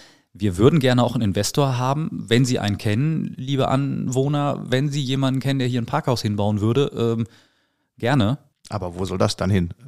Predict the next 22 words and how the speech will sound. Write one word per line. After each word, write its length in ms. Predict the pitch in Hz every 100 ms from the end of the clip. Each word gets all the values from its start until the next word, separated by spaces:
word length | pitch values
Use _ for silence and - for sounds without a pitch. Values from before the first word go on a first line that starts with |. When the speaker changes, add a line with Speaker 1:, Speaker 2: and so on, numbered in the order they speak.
| -
Speaker 2:
Ich 80 | 101
meine, 140 | 98
das 80 | 98
ist 120 | 101
ja 60 | 113
ein 80 | 107
Problem 400 | 98 123 113 110
auch, 140 | 107
was 180 | 110 110
viele 340 | - 131 117
andere 360 | 120 135 107 -
Viertel 400 | - 113 107 104
genauso 420 | 107 113 110 90
haben, 320 | 90 82 92 113
wo 260 | - 107 101
gleichzeitig 580 | - 110 110 110 110 95
die 280 | 107 107 - _ _
Zahl 320 | - 113 113
der 420 | 110 110 107 -
Autos 400 | - 107 117 117
im 420 | - 117 110 107 -
Eigentum 640 | 110 120 120 120 117